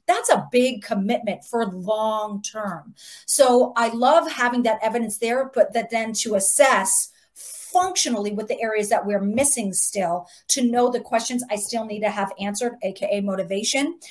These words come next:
Um, so I'm, I'm, I'm just always staying on top of that research. Uh, and,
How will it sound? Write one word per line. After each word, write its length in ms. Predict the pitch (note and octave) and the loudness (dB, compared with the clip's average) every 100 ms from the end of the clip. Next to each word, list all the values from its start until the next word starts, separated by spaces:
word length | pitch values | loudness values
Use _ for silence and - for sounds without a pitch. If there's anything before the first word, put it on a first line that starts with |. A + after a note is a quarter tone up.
| - - | -20 -4
Um, 280 | A#3+ A3 G3 | 0 2 2
so 240 | - A#3+ G3+ | 2 4 4
I'm, 240 | G#3+ G3+ | 2 0
I'm, 200 | A3 A3 - | 0 0 0
I'm 140 | C4+ | 0
just 200 | C#4+ C4+ - | 2 0 0
always 400 | A#3 A#3 A3+ A3 | 4 6 6 2
staying 280 | - A3+ G3 - | 0 0 -2 -4
on 160 | G3+ | -6
top 300 | G3+ G#3 G3 | -2 -2 0
of 100 | G3 | 0
that 220 | F#3+ F3 | 0 -2
research. 520 | G3+ G3+ - G3 G3 - - - - | -4 -4 -2 -4 -4 -12 -20 -16 -4
Uh, 160 | G#3+ - | -2 2
and, 320 | A3+ A3 G3+ | 0 0 -4